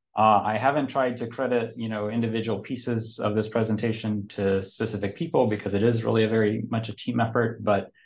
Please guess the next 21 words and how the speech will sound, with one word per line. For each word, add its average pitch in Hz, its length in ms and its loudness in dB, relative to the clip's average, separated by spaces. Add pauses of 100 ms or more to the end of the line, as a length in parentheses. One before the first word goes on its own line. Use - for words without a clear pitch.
(300)
uh, 98 280 4
certainly, 110 640 2
uh, 95 240 -2
if 98 260 -6
there 98 220 2
are, 90 360 -2 (380)
uh, 92 460 0 (180)
problems 139 540 4
of 104 180 0
direction 117 520 -2
or 104 120 -2
execution, 101 800 -2
uh, 92 340 -8
that 90 300 -6
I 90 120 -6
will 87 200 -6
take 95 220 -6
responsibility - 720 -4
for - 120 -14
those. - 380 -8
So, - 380 -6